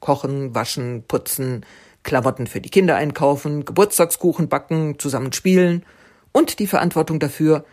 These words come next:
das Geld zu verdienen, das die Familie braucht. Wenn die Kinder etwas größer sind, arbeiten die Frauen oft in Teilzeit.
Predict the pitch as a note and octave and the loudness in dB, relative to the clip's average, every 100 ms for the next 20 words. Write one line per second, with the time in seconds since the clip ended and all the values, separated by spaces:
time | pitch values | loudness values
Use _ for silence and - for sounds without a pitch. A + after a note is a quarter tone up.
0 | _ _ B2+ - D3+ D#3+ D#3 C#3+ B2+ C#3 | _ _ -8 2 2 4 0 -2 -2 -2
1 | C3+ B2+ - B2+ C#3 B2 C#3 E3 - G2 | 0 -2 -4 -6 -4 -2 -2 -4 -6 -8
2 | - - - _ _ _ _ _ _ - | -10 -20 -20 _ _ _ _ _ _ -4
3 | C#3+ D3 E3 C#3 - B2 - F#3+ A3 C#3+ | -2 0 0 0 0 -2 4 4 6 4
4 | C3+ F3 D#4 - - _ - E3+ D#3+ E3+ | 4 2 0 -6 -20 _ -6 0 2 2
5 | F3+ E3+ - D3+ - - - F#3 F#3+ C3+ | 0 -2 -2 -2 -2 -6 -4 -4 -2 -2
6 | A#2 - - - - - | -2 -4 -8 -8 -10 -20